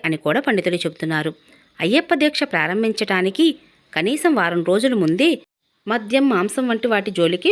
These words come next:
వెళ్ళకూడదు. ఇలా మండలం రోజులు కూడా నియమనిష్టలతో ఉంటూ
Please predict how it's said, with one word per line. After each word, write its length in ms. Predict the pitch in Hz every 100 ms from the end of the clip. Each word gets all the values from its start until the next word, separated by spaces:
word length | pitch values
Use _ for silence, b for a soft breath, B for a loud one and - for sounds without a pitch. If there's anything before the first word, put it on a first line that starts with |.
| 330
వెళ్ళకూడదు. 580 | 170 202 - 165 156 170 - _ _ _ -
ఇలా 200 | 285 269
మండలం 520 | 214 170 190 247 262 233
రోజులు 340 | 190 208 254
కూడా 320 | 254 294 285 226 233 _ -
నియమనిష్టలతో 760 | 180 226 220 - 202 202 214
ఉంటూ 340 | 180 165 -